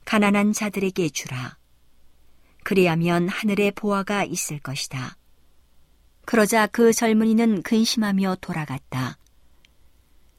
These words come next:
그가 많은 재산을 소유하고 있었기 때문이었다. 나는 그대가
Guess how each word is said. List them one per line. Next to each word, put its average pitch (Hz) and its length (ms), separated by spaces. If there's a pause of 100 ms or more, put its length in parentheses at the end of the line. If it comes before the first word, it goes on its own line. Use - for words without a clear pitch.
(240)
그가 185 360
많은 202 300
재산을 226 440
소유하고 214 540
있었기 185 480
때문이었다. 135 920 (1400)
나는 190 340
그대가 165 640